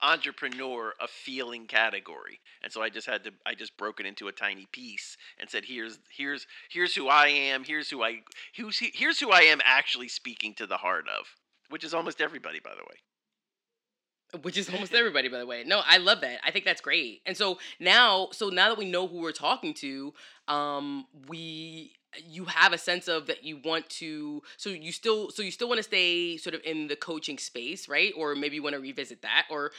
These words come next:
Speaker 2: so do you wanna stay in the sort of that one-to-one space and try to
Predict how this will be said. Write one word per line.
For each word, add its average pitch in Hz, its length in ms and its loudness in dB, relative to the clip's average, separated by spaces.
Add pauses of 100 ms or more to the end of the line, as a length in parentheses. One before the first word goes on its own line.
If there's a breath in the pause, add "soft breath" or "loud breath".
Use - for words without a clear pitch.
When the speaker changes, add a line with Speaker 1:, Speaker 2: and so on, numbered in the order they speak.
(140 loud breath)
Speaker 2:
so 185 180 -4
do 156 100 -6
you 180 60 -6
wanna 170 180 2
stay 170 240 0
in 160 80 2
the 151 80 -2
sort 160 140 -6
of 143 100 -4
that 143 320 2
one-to-one 151 720 -4
space 214 640 -6 (260 soft breath)
and 170 120 -4
try 165 140 2
to 151 240 4